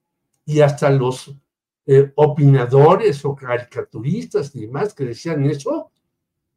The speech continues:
pues ya empiezan a atacar hasta <laughs> la propia, eh,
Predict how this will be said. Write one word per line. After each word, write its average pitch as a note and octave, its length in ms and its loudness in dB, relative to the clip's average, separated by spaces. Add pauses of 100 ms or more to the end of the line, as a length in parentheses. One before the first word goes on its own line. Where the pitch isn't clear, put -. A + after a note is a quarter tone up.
(140)
pues C3+ 220 -2
ya G#3 140 -4
empiezan C#4+ 640 -6
a D3+ 240 -12
atacar C#3 720 -6 (640)
hasta C3+ 340 -6 (140)
<laughs> C#3 280 -4
la C#3 140 -2
propia, E3+ 800 0 (280)
eh, C#3 600 0